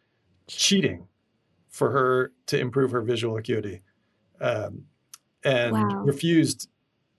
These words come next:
Speaker 1: to even consider it.
Speaker 2: She is an amazing kid.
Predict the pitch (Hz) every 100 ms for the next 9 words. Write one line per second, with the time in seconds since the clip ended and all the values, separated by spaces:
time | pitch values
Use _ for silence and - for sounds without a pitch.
0 | _ - 143 131 117 110 - - - -
1 | _ _ _ _ _ _ _ _ _ _
2 | _ - - 254 254 240 220 202 214 214
3 | 214 214 214 202 - -